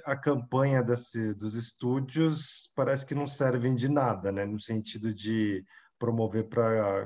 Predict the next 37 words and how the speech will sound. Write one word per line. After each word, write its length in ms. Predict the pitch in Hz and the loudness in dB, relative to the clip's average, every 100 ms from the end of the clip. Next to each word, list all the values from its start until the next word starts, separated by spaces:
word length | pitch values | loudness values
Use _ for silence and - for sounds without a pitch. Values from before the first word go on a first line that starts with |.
| - | -4
categoria 440 | 110 - 107 104 | -6 -4 -2 0
de 80 | 101 | -2
ator 340 | 104 123 135 | -2 0 2
ou 160 | 127 113 | 2 0
de 100 | 104 | -2
ator 220 | 107 107 | -4 -8
coadjuvante, 880 | - 107 95 98 98 117 143 143 - | -6 -6 -4 -6 -2 0 0 -4 -6
não 120 | 123 | -6
faz 240 | 123 120 110 | 0 0 0
diferença 680 | 117 - 123 127 135 - | -4 -4 0 0 0 -2
no 80 | 107 | -6
final 260 | 101 107 101 | -6 -6 -4
das 220 | 98 - | -6 -8
contas, 460 | - 92 85 87 85 | -8 -10 -10 -10 -6
né? 240 | 95 98 - - - - _ _ | -6 -6 -10 -20 -20 -20 _ _
Porque, 500 | 87 104 - 110 110 | -6 -6 -2 -2 -2
que 80 | 107 | -2
nem 120 | 120 | -2
você 140 | 123 | 0
falou, 320 | 139 147 135 117 | 0 2 4 4
de 100 | 113 | 4
repente, 600 | 117 131 139 147 - 147 | 0 0 0 0 0 0
"Ah, 220 | 156 135 | 2 2
se 200 | 127 139 | 0 -2
Delroy 420 | 139 127 123 127 | 0 2 2 2
Lindo 340 | 113 123 135 120 | 0 0 -2 -4
tivesse 420 | 123 113 117 - | -4 -2 -2 -4
sido 240 | 117 107 | -6 -6
promovido 500 | 104 117 110 104 120 | -4 -4 -2 -2 -6
como 200 | - 110 | -2 -4
ator 240 | 107 113 107 | -2 -4 -2
coadjuvante, 640 | 113 95 101 110 120 110 | -2 -2 -2 2 2 2
será 200 | 123 127 | 0 0
que 80 | 123 | -2
ele 120 | 101 | -6
seria 260 | - 104 98 | -6 -4 -4
indicado?" 580 | 95 95 131 117 85 | -6 -2 0 0 -2